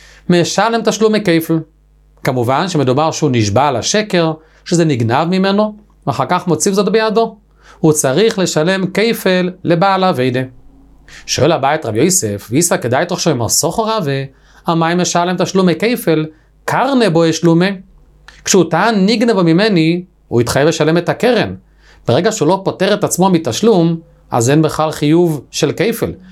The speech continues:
כל החיוב של כפל, שהוא פטר את עצמו, שמכינו שפטר את עצמו בתיינס גניבה, והוא נשבע לשקר, אז הטרם מחייבת אותו כפל. אבל אם הוא שומר סוחר והוא אמר שנגנב ממנו, הוא חייב לשלם מיד קרן,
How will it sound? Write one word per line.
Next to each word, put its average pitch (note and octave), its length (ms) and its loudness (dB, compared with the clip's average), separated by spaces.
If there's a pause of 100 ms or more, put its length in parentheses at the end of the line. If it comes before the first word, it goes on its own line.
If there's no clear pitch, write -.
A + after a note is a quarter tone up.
(120)
כל E3+ 140 0
החיוב E3+ 240 0
של C3 160 -2
כפל, D3+ 580 0 (240)
שהוא E3 800 2
פטר E3+ 340 -2
את E3 120 -2
עצמו, A2 400 -6
שמכינו E3+ 520 -2
שפטר E3+ 420 -4
את D#3 60 -4
עצמו E3 180 -2
בתיינס D3+ 460 0
גניבה, G#2+ 380 -2 (460)
והוא F3 180 2
נשבע D3+ 800 0
לשקר, B2+ 600 -2 (440)
אז A3 240 0
הטרם F#3+ 340 0
מחייבת F3 300 0
אותו F3+ 220 -2
כפל. B2 300 -2 (380)
אבל B2 260 0
אם D3+ 140 2
הוא G#3+ 80 2
שומר E3 300 0
סוחר F#3+ 300 0
והוא D3+ 200 2
אמר D#3 220 0
שנגנב E3 440 0
ממנו, F3+ 180 0
הוא D#3 80 0
חייב D#3 180 -2
לשלם D#3+ 280 0
מיד D#3+ 260 2
קרן, G#3+ 300 0